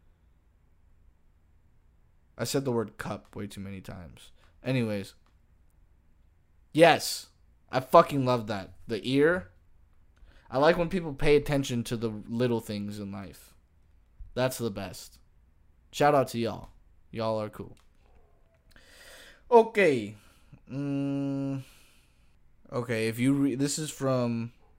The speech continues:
uh, I don't know who this is. I think this is just a, one of those random viral tweets.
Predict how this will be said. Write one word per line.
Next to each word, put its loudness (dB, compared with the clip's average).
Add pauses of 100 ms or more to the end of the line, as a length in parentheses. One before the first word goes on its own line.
(2500)
uh, -4
I -6
don't 0
know -2
who -6
this -12
is. -14
I -10
think -6
this -4
is -6
just -8
a, -2
one -6
of 0
those -4
random -4
viral -2
tweets. -12